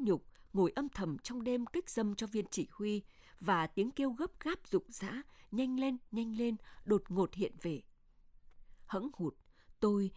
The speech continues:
như người bị ném xuống vực sâu thăm thẳm, tối tăm, mù mịt, rồi chơi vơi. Chẳng nhìn thấy gì nữa, chỉ có hình ảnh cơ thể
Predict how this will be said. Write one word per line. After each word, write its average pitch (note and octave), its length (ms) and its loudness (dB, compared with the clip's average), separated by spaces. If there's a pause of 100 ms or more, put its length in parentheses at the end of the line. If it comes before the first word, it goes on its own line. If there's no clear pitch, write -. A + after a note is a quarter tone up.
như B3 120 8
người F#3 180 6
bị D#3 180 0
ném G3+ 360 0
xuống C#4+ 300 -2
vực - 200 -2
sâu D4+ 200 -2
thăm D#4+ 240 -6
thẳm, E3+ 220 -4 (560)
tối G#3 340 0
tăm, B3 260 -2 (160)
mù F#3 220 6
mịt, D#3 260 0 (320)
rồi E3 520 -2
chơi A3 200 0 (100)
vơi. G#3 240 -2 (880)
Chẳng F3 260 0
nhìn F3 180 2
thấy B3+ 140 -2
gì G3 260 0
nữa, C4 300 -4 (340)
chỉ - 160 0
có D#4 180 -2
hình G3+ 180 -2
ảnh E3 200 -2
cơ D#4+ 240 0
thể F3+ 200 0